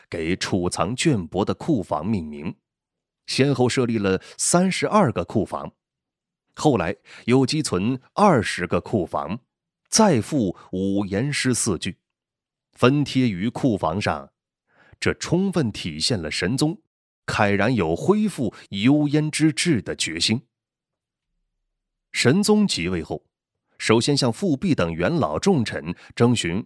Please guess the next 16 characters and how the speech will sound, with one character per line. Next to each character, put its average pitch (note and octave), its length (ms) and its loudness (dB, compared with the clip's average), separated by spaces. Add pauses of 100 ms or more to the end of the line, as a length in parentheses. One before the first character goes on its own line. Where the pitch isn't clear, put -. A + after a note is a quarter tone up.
富 B2 320 -2
国 F2 220 -2
强 G2+ 380 -4
兵 B2+ 180 0
之 F#2 140 -4
策， - 240 -4 (880)
但 A2 140 4
是 A2+ 100 0
这 A#2+ 160 2
班 A2 160 0
老 F2 200 2
臣 A2 300 -4 (180)
规 E3+ 200 4
劝 C#3+ 220 0
神 A2+ 180 -2
宗 D#3+ 220 -2